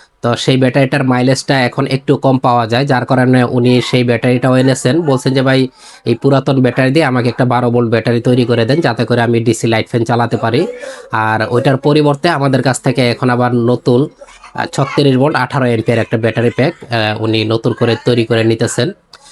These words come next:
তো আজকে আমরা সেই ভাইয়ের মুখ থেকে শুনবো যে আসলে আমরা যে কোয়ালিটির ব্যাটারিগুলা ব্যবহার করি,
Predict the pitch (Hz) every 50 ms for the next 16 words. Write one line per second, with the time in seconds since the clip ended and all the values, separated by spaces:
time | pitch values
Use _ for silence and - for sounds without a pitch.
0 | - _ _ _ - 113 113 110 110 110 110 - - - - - 120 110 - -
1 | 135 123 127 127 127 127 127 123 - - - 143 131 110 127 131 139 135 131 131
2 | 123 - - 160 151 - 147 135 - 147 123 117 127 127 123 127 120 113 - -
3 | 127 131 127 123 123 123 120 120 123 120 117 - 123 120 117 117 - 120 113 113
4 | 113 110 - 117 117 113 117 117 117 110 117 113 110 113 110 104 - - 113 113
5 | -